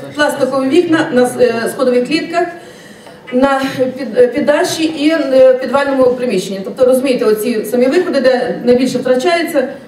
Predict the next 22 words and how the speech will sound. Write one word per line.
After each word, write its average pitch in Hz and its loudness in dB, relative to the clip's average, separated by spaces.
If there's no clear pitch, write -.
були 262 2
поставлені 254 0
ці - -6
пластикові 233 -4
вікна. 180 -8
Управляюча 302 2
компанія 262 4
розраховується 262 2
з, - -8
е, 226 0
вид-, 247 -2
е, 240 2
надавачем 285 2
послуг, 254 0
це 240 -2
Луцьк 214 -2
Тепло 311 2
на, 349 4
на, 302 2
в 269 -4
нашому 294 0
випадку, 269 -2